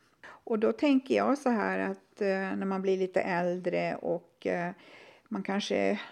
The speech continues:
eh, har tappat bort en del vänner och inte har så många, eh, då kan man ju faktiskt, eh, kanske vända sig till en frivillig organisation och hjälpa till och ge av sin tid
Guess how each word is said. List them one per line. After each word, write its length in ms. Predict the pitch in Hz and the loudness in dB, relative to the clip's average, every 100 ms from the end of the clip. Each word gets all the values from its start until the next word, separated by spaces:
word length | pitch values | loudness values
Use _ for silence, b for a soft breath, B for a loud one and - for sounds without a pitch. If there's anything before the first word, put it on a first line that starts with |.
| B B | B B
eh, 500 | 262 220 - - - | -10 -6 -4 -4 -2
har 260 | 240 277 277 | 0 2 0
tappat 440 | - 285 294 277 | 0 -2 0 0
bort 300 | 220 233 - | -2 -2 0
en 120 | 254 | 2
del 220 | 247 240 233 | 4 4 2
vänner 360 | 233 220 214 | 0 0 0
och 60 | 220 | 0
inte 200 | 214 214 | 0 -2
har 200 | 214 202 | -2 -2
så 160 | - 214 | -2 -4
många, 460 | 208 196 190 190 - B B B B B - | -4 -4 -4 -6 -8 B B B B B -8
eh, 300 | 202 190 196 | -2 -2 0
då 120 | 214 | -2
kan 340 | - - 262 | -2 0 0
man 120 | 381 277 | 2 0
ju 80 | |
faktiskt, 1000 | - - - - - 104 208 - - _ | 0 -6 -8 -14 -4 -2 -2 -6 -20 _
eh, 260 | 214 202 196 | -2 -2 -2
kanske 280 | 214 214 208 | -2 0 0
vända 340 | 208 202 202 | 0 0 0
sig 300 | 202 214 208 | 0 0 0
till 280 | 208 220 214 | 0 0 0
en 140 | 202 202 | 0 -2
frivillig 580 | 226 220 196 190 190 175 | -2 0 2 2 2 2
organisation 880 | 190 185 190 196 196 196 220 294 | 0 -2 -6 -6 -6 -2 -2 0
och 80 | 285 | 0
hjälpa 340 | 269 262 - 262 | 0 -2 -4 -4
till 360 | 254 247 240 | 0 0 0
och 60 | 226 | 0
ge 220 | 226 220 | 0 0
av 120 | 214 | -2
sin 260 | 214 214 208 | -4 -6 -6
tid 540 | - 214 208 208 190 | -4 -2 0 -2 -4